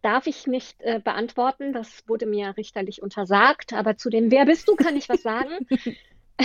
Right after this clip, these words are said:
Ich bin Isa Theobald. Ich bin, äh,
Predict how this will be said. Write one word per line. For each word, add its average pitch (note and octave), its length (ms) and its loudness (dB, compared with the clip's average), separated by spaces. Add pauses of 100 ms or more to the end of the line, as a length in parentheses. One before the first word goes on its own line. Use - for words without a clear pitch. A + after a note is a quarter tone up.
(280)
Ich - 220 -10
bin C#4 200 -2
Isa A#3 280 -2
Theobald. C#4 500 -4
Ich - 240 -10
bin, A3+ 340 -2 (100)
äh, G3 440 -4